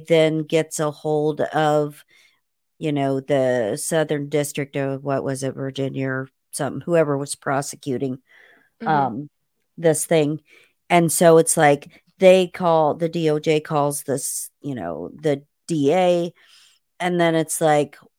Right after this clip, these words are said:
Speaker 1: "Well, we've agreed to this terms and,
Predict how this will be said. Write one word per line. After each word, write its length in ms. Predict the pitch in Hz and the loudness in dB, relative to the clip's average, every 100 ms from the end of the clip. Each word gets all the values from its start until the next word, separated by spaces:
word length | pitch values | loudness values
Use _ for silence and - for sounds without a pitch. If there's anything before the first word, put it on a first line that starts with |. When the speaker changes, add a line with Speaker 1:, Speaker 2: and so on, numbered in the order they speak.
| _ | _
Speaker 1:
"Well, 380 | 160 165 156 151 | 0 2 4 2
we've 280 | 156 147 | -2 -2
agreed 420 | 151 147 151 147 143 | -6 -2 -2 -4 -6
to 120 | 147 | -4
this 520 | 143 143 - - - - | -2 -2 -4 -8 -12 -8
terms 420 | 160 151 143 147 | -4 -4 -4 -4
and, 280 | 139 139 | -4 -6